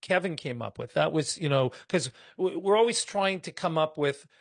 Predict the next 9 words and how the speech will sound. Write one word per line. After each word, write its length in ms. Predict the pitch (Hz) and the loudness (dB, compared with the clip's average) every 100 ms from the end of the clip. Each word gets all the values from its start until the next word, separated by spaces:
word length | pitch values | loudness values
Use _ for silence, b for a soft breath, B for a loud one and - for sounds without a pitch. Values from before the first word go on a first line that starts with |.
| - | -2
acronyms 640 | 165 - 170 156 143 131 | -2 0 0 0 0 -2
that 140 | - 135 | 0 2
help 260 | 139 143 | 2 2
us 260 | 147 190 - | 4 2 0
even 280 | 175 131 127 | -6 -4 -2
remember 500 | 120 120 120 120 120 | 0 0 0 0 -2
what 220 | 113 123 | 0 0
are 160 | 120 120 | 0 -4
the 220 | 120 | -6